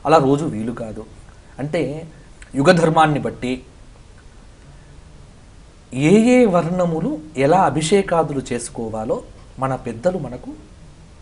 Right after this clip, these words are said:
శాస్త్ర మార్గంలో సూచించి ఉన్నారు. వేదాధ్యయన అధికారం ఉన్నటువంటి విప్రులైతే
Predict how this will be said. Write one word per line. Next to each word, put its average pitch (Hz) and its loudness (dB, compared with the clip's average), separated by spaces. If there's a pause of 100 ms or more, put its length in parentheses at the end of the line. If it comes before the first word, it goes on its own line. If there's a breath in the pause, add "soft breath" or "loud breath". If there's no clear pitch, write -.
(380)
శాస్త్ర 147 0
మార్గంలో 123 -4
సూచించి 175 -6
ఉన్నారు. 98 -14 (1700 soft breath)
వేదాధ్యయన 196 8
అధికారం 208 2
ఉన్నటువంటి 165 -2
విప్రులైతే 110 -2